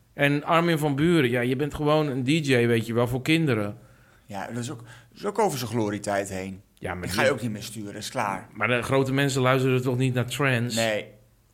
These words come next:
Speaker 2: Nee.
Speaker 1: Nee.
Speaker 2: Nee. <laughs> Nee.
Speaker 1: Nee, dat is allemaal in dat, eh
Speaker 2: Nee, ik denk dat je moet beginnen met, mm, waarschijnlijk of met één art-, ja,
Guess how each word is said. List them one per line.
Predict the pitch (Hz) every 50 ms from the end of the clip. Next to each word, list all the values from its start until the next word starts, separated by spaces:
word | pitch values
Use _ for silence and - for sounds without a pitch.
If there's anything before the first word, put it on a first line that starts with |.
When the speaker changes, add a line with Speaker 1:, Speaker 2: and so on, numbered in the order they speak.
| _ _ _
Speaker 2:
Nee. | - 107 104 95 98 98 98 - - - _ _ _ _ _ _ - -
Speaker 1:
Nee. | 113 117 120
Speaker 2:
Nee. | 117 107 101 87 - - - - - - _ _ - - - - -
<laughs> |
Nee. | 123 101 87 110 117 - - - _
Speaker 1:
Nee, | - 120 123 120 113
dat | 110 101
is | 107 110 101 110
allemaal | 110 107 107 107 110
in | 110 110
dat, | 117 117 117 117 - 127
eh | 127 120 120
Speaker 2:
Nee, | 120 151 160 180
ik | 170
denk | - 226 220
dat | 214 202
je | - 185
moet | 185 185 156
beginnen | 180 170 - 196 214 208 214 202
met, | 196 185 170 175 - - -
mm, | - 151 156 151 139
waarschijnlijk | 135 143 139 - 165 165 170 170 156 - -
of | - 165
met | 160 156 147 -
één | - 143 139 131
art-, | 85 123 120 - -
ja, | 120 107 -